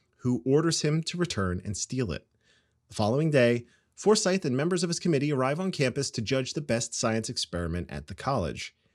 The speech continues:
Unaware that their spray bottle has been replaced by Cookie, Dexter and Schuler make their presentation and are stunned when it has no effect. Forsythe and Higgins depart as Dexter remains confused until he chats with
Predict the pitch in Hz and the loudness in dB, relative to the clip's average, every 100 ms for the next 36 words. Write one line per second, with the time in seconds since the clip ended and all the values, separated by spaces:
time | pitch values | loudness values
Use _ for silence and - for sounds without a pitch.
0 | _ _ _ - 143 170 156 147 143 120 | _ _ _ 0 2 4 2 2 0 -2
1 | - 123 117 110 110 101 98 117 107 101 | 0 0 2 2 2 0 0 0 0 -2
2 | - 117 - 117 110 330 349 226 220 - | -2 -4 -2 -6 -4 -4 -2 -2 -4 -14
3 | - _ _ 190 - 311 269 226 208 185 | -20 _ _ 0 2 -4 -2 0 4 4
4 | 180 160 165 180 175 175 180 139 117 - | 4 2 0 -4 0 0 0 2 0 2
5 | 123 127 135 135 - - 226 139 101 107 | -2 -2 0 0 0 2 2 4 2 2
6 | 104 95 104 95 98 92 95 - 104 - | 2 2 0 2 2 2 0 -4 -4 -2
7 | 76 - - - _ _ _ - _ _ | -2 -6 -14 -14 _ _ _ -20 _ _
8 | _ - 175 - 196 196 185 160 139 139 | _ 0 0 2 0 0 2 2 2 0
9 | - - 90 82 - 98 87 117 - 147 | 0 -4 -2 -4 -2 0 2 2 2 -2
10 | 135 127 127 - 143 - 156 117 98 110 | 0 0 -2 -4 -6 0 2 2 2 -4
11 | 110 113 107 - 120 127 - 101 | -2 -4 -4 -4 -4 -2 -2 -2